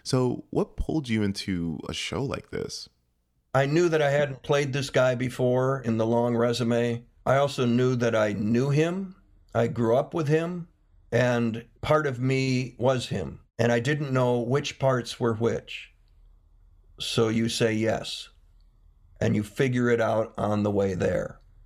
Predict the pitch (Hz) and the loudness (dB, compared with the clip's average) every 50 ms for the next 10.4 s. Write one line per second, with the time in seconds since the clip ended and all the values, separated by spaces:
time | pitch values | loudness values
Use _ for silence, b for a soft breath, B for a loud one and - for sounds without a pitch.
0 | - - - - 117 110 107 113 113 117 117 - - 110 117 117 - - 131 139 | -20 -10 -4 -2 0 2 2 2 2 0 -2 -4 -2 -2 -2 -2 -2 -2 0 0
1 | 139 135 135 127 113 107 110 120 120 117 - - 113 107 107 107 107 104 104 98 | 2 2 2 0 0 0 -2 -2 -2 -2 -2 -4 -2 -2 0 0 2 2 0 0
2 | 101 98 98 104 110 104 80 65 - - - b b b b b b b b b | 0 0 0 0 0 0 -2 -4 -8 -10 -20 b b b b b b b b b
3 | b b - 101 101 104 104 104 101 - - 117 117 - 139 123 - - - 143 | b b -2 0 2 2 2 2 0 0 0 -2 -2 0 -2 -2 -2 0 0 0
4 | 147 143 135 127 113 107 104 95 90 95 - - 107 104 107 101 - 117 113 113 | 0 2 0 0 0 0 0 0 0 0 -2 -2 -2 0 0 0 0 0 0 0
5 | 110 107 104 113 - - - - 123 117 117 113 110 - 113 107 110 104 101 98 | 0 0 -2 -2 -6 -4 -2 0 0 2 0 -2 -2 -4 -2 -2 0 0 0 0
6 | 104 101 101 98 - 101 98 95 92 85 95 92 78 64 - - - _ _ _ | 0 -2 -4 -4 -4 -2 -2 -2 -2 -2 -2 -2 -2 -4 -6 -10 -18 _ _ _
7 | _ _ _ - - - 104 101 104 120 127 131 135 - - - - - 131 127 | _ _ _ -14 -8 -4 -2 2 4 4 4 2 0 -4 -8 -14 -14 -10 -4 -2
8 | 120 117 113 113 110 95 92 113 117 113 113 117 110 113 110 110 107 107 110 107 | 0 0 0 0 -2 -2 0 2 2 2 0 0 -2 0 -2 -2 -2 -2 -4 -4
9 | - 110 107 104 98 - - - 101 95 90 - - - 113 110 - 95 90 90 | -2 -2 0 -2 -2 -4 -4 -4 -2 -2 -2 -2 -2 -4 -4 -2 -2 -2 -2 -2
10 | 90 - 147 - - - - | -2 -4 -4 -8 -10 -16 -18